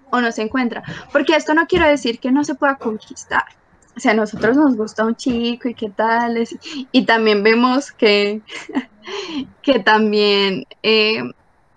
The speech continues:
a él le llamamos la atención, pues sí podemos conquistar. O sea, no es eso lo, lo que decimos, sino cuando ya es buscar el, el que sea, el primero, que por una aplicación,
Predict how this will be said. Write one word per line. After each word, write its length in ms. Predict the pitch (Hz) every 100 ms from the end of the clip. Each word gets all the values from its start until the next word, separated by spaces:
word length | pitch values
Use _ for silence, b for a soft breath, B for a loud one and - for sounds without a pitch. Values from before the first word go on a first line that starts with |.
| _ _ _ - _
a 200 | 196 202
él 220 | 208 202
le 100 | 220
llamamos 460 | 233 220 202 202 208
la 120 | 247
atención, 440 | 247 208 208 226 226
pues 180 | 226
sí 60 | 233
podemos 360 | 208 214 226 240
conquistar. 540 | - - - 269 240
O 60 | 226
sea, 120 | 226
no 120 | 220
es 220 | 220 - -
eso 380 | 262 277 277 285
lo, 280 | 269 226 - b b b b _ _
lo 140 | 240 233
que 140 | 247
decimos, 500 | 214 220 277 285 294
sino 360 | - 262 247 220
cuando 300 | 254 262 277
ya 300 | 226 226 220
es 200 | 220 226
buscar 680 | 220 269 262 - 294 226 214 220 - B B B
el, 240 | - 240 -
el 180 | 226 -
que 180 | 214 202
sea, 360 | - 254 247
el 120 | 233
primero, 540 | 233 220 220 247 247 240
que 120 | 240
por 240 | - 226
una 160 | 220 220
aplicación, 1000 | - 269 262 220 220 - 254 262 240